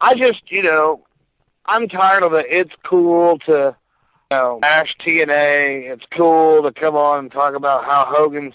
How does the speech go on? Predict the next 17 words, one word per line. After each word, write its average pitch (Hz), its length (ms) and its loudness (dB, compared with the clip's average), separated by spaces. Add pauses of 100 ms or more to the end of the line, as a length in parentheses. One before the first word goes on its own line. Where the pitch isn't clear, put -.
sucks. 139 520 -2 (920)
You 123 160 -6
know, 143 540 -2 (220)
uh, 120 120 -10 (500)
really? 214 560 0
I 165 60 -4
mean, 165 260 -4
come 190 200 -6
on. 156 320 0 (380)
Move 180 400 0
on 175 280 2
or 156 80 -4
come 165 160 -2
up 160 120 0
with 139 100 -16
something 151 280 -4
better. 135 380 -2